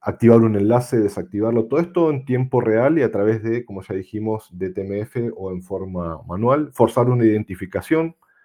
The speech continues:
acceder a la ayuda. Bueno, todo esto es lo que podemos hacer, eh, a través del comando de S B X Link, lo cual le da mucha potencia y flexibilidad.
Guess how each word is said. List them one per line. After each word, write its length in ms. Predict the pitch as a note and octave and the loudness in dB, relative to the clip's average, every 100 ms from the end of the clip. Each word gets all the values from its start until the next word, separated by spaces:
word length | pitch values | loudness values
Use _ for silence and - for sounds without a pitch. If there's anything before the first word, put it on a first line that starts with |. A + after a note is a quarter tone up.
| _ _ _ - | _ _ _ -10
acceder 420 | F#2+ - G#2 G#2+ | -10 0 2 4
a 40 | |
la 100 | G2+ | 2
ayuda. 560 | F#2 - C3 B2+ A#2 A#2 _ | -2 -2 0 2 0 -4 _
Bueno, 260 | A2+ A2 G#2+ | -6 -4 -2
todo 120 | C3+ | -2
esto 120 | C3 | 2
es 20 | |
lo 100 | A2+ | 0
que 100 | G#2+ | 0
podemos 460 | F#2+ G2 G#2 G2 - | 0 0 0 -4 -6
hacer, 400 | F2 A2+ A2 - | -4 0 0 -4
eh, 440 | - E2+ D#2+ D2+ D2 _ _ _ _ _ _ _ _ _ | -10 -8 -8 -12 -20 _ _ _ _ _ _ _ _ _
a 160 | F#2 G2+ | -6 -2
través 280 | G2+ A#2 | 2 2
del 220 | A2+ G#2+ - | 2 -2 -2
comando 420 | G2+ A2 A#2 G#2+ | -2 0 2 2
de 100 | G2 | 0
S 140 | G2 | 0
B 120 | G2+ | -2
X 180 | G2+ A2 | -2 -4
Link, 220 | B2 D#3 | -4 -2
lo 120 | A#2+ G2+ | -2 2
cual 140 | A2 | 2
le 80 | G#2+ | 4
da 160 | G#2+ | 2
mucha 380 | A#2 G#2 G2+ G2 | 0 -2 -6 -4
potencia 440 | F#2 F2+ G2+ G2+ G#2+ | -4 -4 -6 -4 -6
y 40 | |
flexibilidad. 640 | F#2 E2+ F2 F2 F2 D#2+ | -6 -8 -6 -4 -4 -6